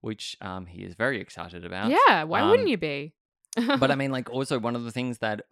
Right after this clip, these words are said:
Speaker 1: I, I think, uh, one of my coworkers years ago took a year off to look
Speaker 2: Mm.
Speaker 1: after his son,
Speaker 2: Mm.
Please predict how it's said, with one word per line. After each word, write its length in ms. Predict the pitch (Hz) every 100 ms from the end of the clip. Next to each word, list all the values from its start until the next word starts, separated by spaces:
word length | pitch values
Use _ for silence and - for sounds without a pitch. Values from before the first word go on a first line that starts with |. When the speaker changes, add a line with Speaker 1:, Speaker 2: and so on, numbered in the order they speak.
| -
Speaker 1:
I, 240 | - 110 107
I 80 | 110
think, 580 | 107 - 107 110 - - _ _ _ _ _ -
uh, 600 | 107 98 107 110 110 110
one 320 | - 107 110 110
of 60 |
my 140 | 110 107
coworkers 520 | 107 104 104 104 98
years 180 | 131 120
ago 240 | 110 107
took 220 | - 101
a 40 | 101
year 320 | 160 117 120
off 300 | - - - -
to 40 | 208 226
look 180 | 240 208
Speaker 2:
Mm. 140 | 190
Speaker 1:
after 240 | - - -
his 120 | -
son, 300 | - - - 440
Speaker 2:
Mm. 160 | 254